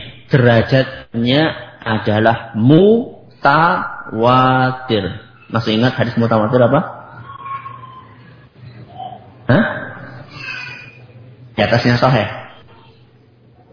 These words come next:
Sahih apa? <laughs> Nah, mutawatir, definisinya apa?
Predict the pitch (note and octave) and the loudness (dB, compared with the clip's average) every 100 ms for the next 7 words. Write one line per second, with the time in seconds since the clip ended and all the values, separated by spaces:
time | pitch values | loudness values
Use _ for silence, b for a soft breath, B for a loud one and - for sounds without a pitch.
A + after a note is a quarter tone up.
0 | - - - - C3 E3 C3 G#2 - - | -20 -20 -20 -8 -2 0 0 -2 -4 -14
1 | - - - - - - - - - - | -20 -20 -20 -20 -20 -20 -18 -16 -14 -8
2 | - - - B2+ A#2+ - - B B B | -8 -6 -8 -8 -10 -12 -10 B B B
3 | B - - A2 G#2+ B2+ C#3 D#3 F3 F#3+ | B -12 -2 0 2 0 2 2 4 4
4 | B2+ - - - - B2 D3 C#3+ E3+ E3+ | 2 -2 -16 -6 -2 2 2 0 -2 -2
5 | D3+ | -2